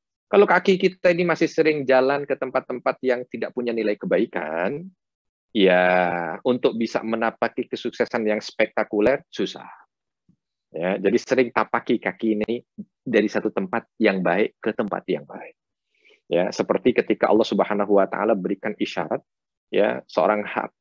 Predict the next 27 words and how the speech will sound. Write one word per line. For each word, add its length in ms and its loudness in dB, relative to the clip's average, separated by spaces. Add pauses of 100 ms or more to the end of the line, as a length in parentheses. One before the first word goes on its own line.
seorang 320 0
hamba 320 0
yang 240 0
mulia 320 2
ini, 240 -6
Nabi 240 -6
Muhammad 320 -2
sallallahu 320 2
alaihi 240 -2
wasallam, 400 -4 (320)
diberikan 480 -4 (160)
perjalanan 480 0
dari 160 0
satu 160 -8
masjid 320 -2
ke 160 -6
masjid, 320 -4 (240)
bukan 240 2
dari 160 4
satu 240 -2
tempat 400 -2
yang 160 -2
apa 560 -2
ke 160 -8
tempat 240 -6
yang 160 -8
apa, 320 -8